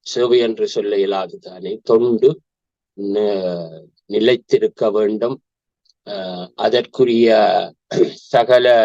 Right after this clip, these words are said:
உதவிகளையும் நாங்கள் எல்லோரும் செய்வோம் என நாங்கள் உறுதியெடுக்கிறோம். உண்மையில், ஆஹ், இன்று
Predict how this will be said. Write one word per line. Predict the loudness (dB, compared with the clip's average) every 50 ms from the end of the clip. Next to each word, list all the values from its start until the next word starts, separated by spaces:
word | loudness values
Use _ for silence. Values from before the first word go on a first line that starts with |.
| 2 2
உதவிகளையும் | 0 0 -2 -2 -2 -4 -6 -6 -4 -4 -4 -2 -2 -4 -4 -4 -6
நாங்கள் | -6 -6 -4 -4 -4 -4 -4
எல்லோரும் | -6 -6 -6 -4 -4 -4 -4 -4 -8 -10
செய்வோம் | -12 -12 -8 -8 -8 -6 -4 -2 0 0 0 0
என | -2 -6 -6 -6 -6 -8 -8 -10
நாங்கள் | -12 -12 -10 -10 -10 -8 -6 -4 -2 -2 -2 -2 -2
உறுதியெடுக்கிறோம். | -4 -6 -6 -4 0 0 2 2 2 -2 -2 -6 -4 -4 -4 -4 _ _ _ _ _ _ -20 -20 _ _ _ _ _ -2 2
உண்மையில், | 4 6 6 6 8 6 8 8 6 6 6
ஆஹ், | 6 6 6 4 4 4 2 2 0 -2
இன்று | -2 -4 -6 -4 -2 0